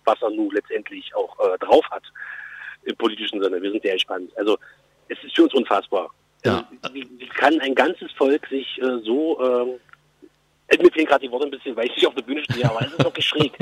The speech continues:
Speaker 2: <laughs>
Speaker 1: weil wir das, weil wir halt immer mit umgehen müssen, ja, letztendlich. Und die Leute vor allen Dingen auch im privaten Bereich damit umgehen müssen. Und wir werden sehen, wo das hinführt, ja.
Speaker 2: Es ist,
Speaker 1: Erdogan
Speaker 2: es ist
Speaker 1: genau das Gleiche.
Speaker 2: k-, quasi eine Steilvorlage für alle Comedians und Kabarettisten.
Speaker 1: Letztendlich ja,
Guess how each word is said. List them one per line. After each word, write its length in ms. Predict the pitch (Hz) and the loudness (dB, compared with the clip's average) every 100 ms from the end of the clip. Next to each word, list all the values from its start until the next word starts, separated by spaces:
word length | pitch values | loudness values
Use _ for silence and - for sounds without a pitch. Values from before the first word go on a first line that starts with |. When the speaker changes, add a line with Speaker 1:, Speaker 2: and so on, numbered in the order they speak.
| - | -8
Speaker 2:
<laughs> 180 | - - | -8 0
Speaker 1:
weil 100 | 117 113 | 0 2
wir 120 | 127 131 | 0 0
das, 140 | 135 | 0
weil 220 | 127 120 | -2 2
wir 120 | 131 | 6
halt 100 | 139 | 6
immer 180 | 156 160 | 6 4
mit 80 | 151 | 2
umgehen 320 | 160 214 175 | 0 0 -2
müssen, 200 | 107 101 | -2 -4
ja, 160 | 95 117 | -4 -2
letztendlich. 360 | 120 120 113 | -6 -8 -4
Und 80 | 120 | -4
die 60 | 113 | 6
Leute 260 | 110 160 - | 6 6 4
vor 100 | 147 | 0
allen 80 | |
Dingen 80 | 120 | 0
auch 60 | - | -4
im 60 | |
privaten 400 | - 110 120 151 | -2 0 0 0
Bereich 240 | 131 110 104 | 0 0 -2
damit 180 | 110 - | -6 -8
umgehen 280 | 107 101 - | -14 -14 -16
müssen. 160 | _ _ - - _ - _ _ | _ _ -20 -20 _ -20 _ _
Und 120 | - | -8
wir 80 | 95 | 2
werden 200 | 117 117 | 6 6
sehen, 140 | 107 190 | 6 4
wo 60 | |
das 140 | 123 98 | 2 0
hinführt, 400 | 98 - 87 - | -4 -8 -10 -10
ja. 160 | 85 87 | -12 -6
Speaker 2:
Es 120 | 120 113 | -2 0
ist, 160 | 113 | -2
Speaker 1:
Erdogan 260 | - 113 117 | 2 6 6
Speaker 2:
es 60 | 110 | 6
ist 40 | |
Speaker 1:
genau 140 | 104 107 | 4 2
das 100 | - | 2
Gleiche. 300 | 95 101 117 | -4 -2 -4
Speaker 2:
k-, 80 | 113 - | -4 0
quasi 320 | 104 104 135 | 0 4 6
eine 160 | 120 | 6
Steilvorlage 1120 | 107 - 98 117 131 156 147 92 117 147 139 139 | 6 6 6 6 6 6 8 8 6 6 6 6
für 200 | - 90 | 6 6
alle 160 | 98 | 6
Comedians 480 | 117 131 107 113 127 | 6 8 8 6 4
und 80 | 139 | 4
Kabarettisten. 800 | 131 131 139 127 101 - 87 76 - - - - _ _ - | 4 4 4 4 2 2 -4 -6 -10 -20 -20 -20 _ _ -4
Speaker 1:
Letztendlich 460 | - 107 - 127 | -2 -4 -4 -4
ja, 200 | 107 92 | -4 -4